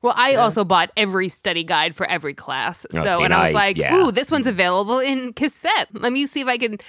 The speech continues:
Speaker 1: if I'm more of an auditory learner."
Speaker 3: Yeah. I, I, I probably should have, because I do
Speaker 1: You
Speaker 3: like
Speaker 1: are, in
Speaker 3: that,
Speaker 1: fact,
Speaker 3: but
Speaker 1: an
Speaker 3: I
Speaker 1: auditory
Speaker 3: didn't.
Speaker 1: learner. <laughs>
Speaker 3: Well, let's take a quick break here, and we'll come back and talk about a, another one of those stories. Uh, you know, since we're talking about law school, you know.
Speaker 1: Mm-hmm.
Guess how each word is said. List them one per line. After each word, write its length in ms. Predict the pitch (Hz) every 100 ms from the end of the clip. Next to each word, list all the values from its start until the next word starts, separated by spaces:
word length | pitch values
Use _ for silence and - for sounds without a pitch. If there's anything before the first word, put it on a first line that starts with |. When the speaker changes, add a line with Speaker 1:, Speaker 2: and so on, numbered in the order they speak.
| -
Speaker 1:
if 100 | 220
I'm 140 | 220
more 160 | 208 214
of 60 | 190
an 100 | 185
auditory 640 | - 190 220 - 170 156 147
learner." 560 | 147 147 139 139 165
Speaker 3:
Yeah. 320 | 160 95 76 69 73 -
I, 40 |
I, 320 | 120 113 127 -
I 40 | 135
probably 480 | - 165 95 85 78
should 220 | - 90
have, 220 | 69 58 _
because 260 | - - 71
I 280 | 71 71 69 _ -
do 160 | 73 78
Speaker 1:
You 120 | 196
Speaker 3:
like 80 | 139
Speaker 1:
are, 160 | 151
in 40 | 135
Speaker 3:
that, 80 | 139
Speaker 1:
fact, 160 | 156 175
Speaker 3:
but 80 |
Speaker 1:
an 40 | -
Speaker 3:
I 140 | -
Speaker 1:
auditory 280 | 165 165 180
Speaker 3:
didn't. 160 | - 143
Speaker 1:
learner. 400 | 113 107 220 226
<laughs> 60 | - - - _ _
Speaker 3:
Well, 440 | 92 95 82 85 -
let's 220 | 117 -
take 360 | - - 127 -
a 80 | 90 _
quick 420 | - - 160 - - -
break 480 | 98 73 73 71
here, 520 | - - 104 82 71 69
and 160 | 85
we'll 80 | 82
come 220 | - 85
back 200 | 78 73
and 80 | 76
talk 220 | - 73
about 220 | 90 80 73
a, 220 | 69 78
another 320 | 78 80 85
one 120 | 73
of 60 | 73
those 140 | 73
stories. 580 | 71 - 82 73 73 78
Uh, 60 | -
you 80 | 87
know, 120 | 80
since 260 | - 92 78
we're 80 |
talking 340 | 73 92 - 73
about 320 | 73 71 -
law 200 | 85 90
school, 460 | 90 - 65 57 60
you 100 | 85
know. 320 | 85 73 62
Speaker 1:
Mm-hmm. 340 | 226 214 202